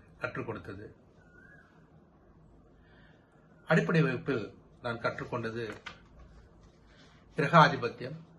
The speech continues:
நட்சத்திராதிபத்தியம், விம்சோத்திரி முறையில் முன்னூத்தி அறுபது டிகிரி, அதை நூற்றி இருபது ஆண்டுகளாக ஐயா பிரித்து ஒவ்வொரு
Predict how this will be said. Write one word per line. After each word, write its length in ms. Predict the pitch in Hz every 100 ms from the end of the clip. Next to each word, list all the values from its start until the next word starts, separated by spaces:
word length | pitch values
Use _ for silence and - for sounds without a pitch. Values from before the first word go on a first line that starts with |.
| - -
நட்சத்திராதிபத்தியம், 920 | 120 165 160 123 110 107 95 - - - - - - - - - - - - - - - - - - -
விம்சோத்திரி 480 | 190 180 185 170 160
முறையில் 340 | 143 151 147
முன்னூத்தி 260 | 143 160 156
அறுபது 240 | 139 127
டிகிரி, 320 | 123 123 127 151 - - - - -
அதை 260 | 131 131 120 117
நூற்றி 260 | 151 156 156
இருபது 200 | 143 127
ஆண்டுகளாக 480 | 131 131 123 120 120
ஐயா 240 | 117 123
பிரித்து 380 | - 123 120 135 120
ஒவ்வொரு 380 | 123 135 147